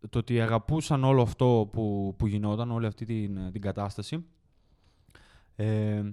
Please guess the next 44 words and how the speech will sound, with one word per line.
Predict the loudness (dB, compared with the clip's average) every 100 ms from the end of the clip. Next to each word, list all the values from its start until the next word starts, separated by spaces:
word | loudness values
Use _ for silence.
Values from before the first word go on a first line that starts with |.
| -10 _ _ _ _
αυτή | -16 -4
η | -2
αγάπη | 0 0
δεν | -2 -4
τους | -4 -2
άφησε | -2 -2 -2 2
να | 2
δουν | 4 2 0 -6 -18 _ _ 0
πότε | 2 4
πραγματικά | 2 -2 0 0
έπρεπε | 0 -2
να | -2
σταματήσουν. | 0 -2 -2 -2 -4 -4 -6 -10 _ _ -20
Συνέχιζαν | -8 -2 0 0 0
να | 0
παίζουν, | 0 0 0 -2 -4 -16 _ _ _
γιατί | -10 -6
ήταν | -4 -2
εγωιστές | 0 0 -2 -4
και | -2
νόμιζαν | -2 0 -2
ότι | -2 -4 -8 -14 -8
θα | -4
κερδίσουν, | 0 0 0 -2 -6
θα |
έρθει | -6 -2
η | -2
ώρα | 0 -2
τους, | -4 -6 -10 -20 -20 _ _ -14 -2
«Τώρα | 0 0
έρχεται | -2 -6
η |
σειρά | -4 -4 -4
μου», | -4
που | -6
λέμε, | -4 -4 -8 _ _ _ _ _ _
και | -8 -8 -16 -20 _ _ _ -18 -10
έφτασαν | -4 -2 -2
στο | -2 -4
σημείο | -2 -2
να |
χάσουν | 0 0 0 0
ό,τι | 0 -2
είχαν. | -4